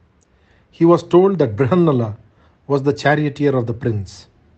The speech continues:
He was sunk in depths of despair. He said, "What can my child do? The great Kaurava heroes are there. Bhishma, Drona, Kripa, and the invincible Radeya have all come to attack us.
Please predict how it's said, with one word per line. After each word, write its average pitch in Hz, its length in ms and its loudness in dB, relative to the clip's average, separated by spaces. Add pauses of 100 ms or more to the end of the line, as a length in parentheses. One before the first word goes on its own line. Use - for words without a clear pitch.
(440)
He - 200 -4
was 156 240 2
sunk 185 500 -2
in 120 240 -2
depths - 460 -4
of 120 180 -2
despair. 127 560 -4 (1000)
He - 160 -2
said, 185 320 -2 (840)
"What 311 280 0
can 185 240 0
my 143 100 0 (140)
child 131 300 0
do? 120 140 0 (640)
The 123 160 -4
great 185 300 2
Kaurava 165 480 0
heroes 156 360 -2
are 143 140 2 (140)
there. 147 260 0 (640)
Bhishma, 123 460 -2 (120)
Drona, 131 440 2 (160)
Kripa, 127 460 -2
and 135 140 -6
the 135 140 -4
invincible 160 600 0
Radeya 123 600 0 (600)
have 160 100 2
all 208 220 4
come 196 320 0
to 170 140 2
attack 135 380 0
us. - 320 -10